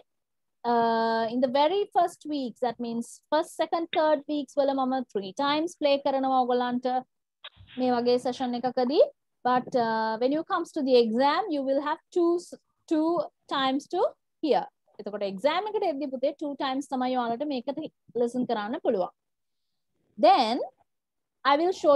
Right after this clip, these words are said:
you a paper later. කොහොමද ඔයගොල්ලන්ගේ පේපර් එක එන්නේ කියලා ඊළඟට පෙන්නන්න. Next one,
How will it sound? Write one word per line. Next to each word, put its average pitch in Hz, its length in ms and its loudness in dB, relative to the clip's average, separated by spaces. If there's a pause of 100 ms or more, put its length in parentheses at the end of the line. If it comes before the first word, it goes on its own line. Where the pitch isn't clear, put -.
you 320 120 2
a 349 140 -2
paper 262 300 6 (100)
later. 214 400 0 (340)
කොහොමද 294 360 -2
ඔයගොල්ලන්ගේ 294 360 -2
පේපර් 262 280 0
එක 247 100 -10 (380)
එන්නේ 240 240 -4
කියලා 269 220 0
ඊළඟට 262 380 -4
පෙන්නන්න. 185 320 -4 (3500)
Next 415 300 -4
one, 494 120 -2